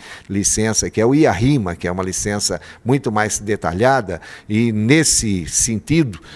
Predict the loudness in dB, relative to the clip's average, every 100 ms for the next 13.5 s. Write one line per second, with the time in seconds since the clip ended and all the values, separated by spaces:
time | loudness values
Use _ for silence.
0 | -10 -2 0 2 2 2 0 0 0 2
1 | 2 2 0 0 -2 -2 0 -2 -2 -6
2 | 0 2 4 2 0 -2 -2 -2 0 0
3 | 2 2 2 0 -10 0 0 0 0 0
4 | 0 0 -2 -2 -2 0 2 0 0 0
5 | 2 2 0 -6 -6 -12 -2 0 2 4
6 | 4 4 4 2 2 -4 -2 0 0 -2
7 | -4 -8 -8 -20 -18 0 2 4 0 0
8 | 0 0 0 2 0 0 -2 -2 0 0
9 | 2 0 -2 -4 -6 -16 2 4 6 4
10 | 2 2 2 2 2 2 -2 0 0 0
11 | -2 -2 -2 -4 -8 -6 -4 0 0 2
12 | 2 4 2 0 -4 2 2 2 -2 -2
13 | -2 2 4 2 0